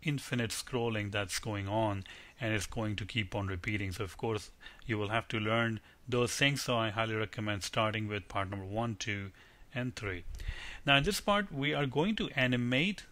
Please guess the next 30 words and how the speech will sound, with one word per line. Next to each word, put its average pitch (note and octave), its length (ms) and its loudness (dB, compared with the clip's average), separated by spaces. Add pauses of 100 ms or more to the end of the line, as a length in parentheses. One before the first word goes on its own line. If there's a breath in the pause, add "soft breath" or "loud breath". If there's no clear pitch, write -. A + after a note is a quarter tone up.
(120)
the - 100 -4
sheep, A#2+ 440 2
and B2+ 120 2
also C#3+ 320 0
we B2 120 2
are B2 60 2
going C3 220 4
to B2+ 100 0
refactor A#2+ 640 2
a A2+ 60 2
little A2+ 180 -2
bit A2 120 -2
of - 180 -6
code, A#2+ 440 2 (380 loud breath)
because A#2 320 2
right A#2 440 4
now B2+ 280 0
all B2 280 0
the A#2+ 180 -2 (100)
code B2 280 0
associated A2+ 680 -2
with G#2+ 160 -4
sheep B2+ 500 0 (320 loud breath)
is A2+ 440 4 (100)
in A#2+ 400 4 (160)
the A#2+ 80 -6
file A2+ 560 2
which G#2+ 260 -2
is G2+ 120 -2
our, G#2 240 0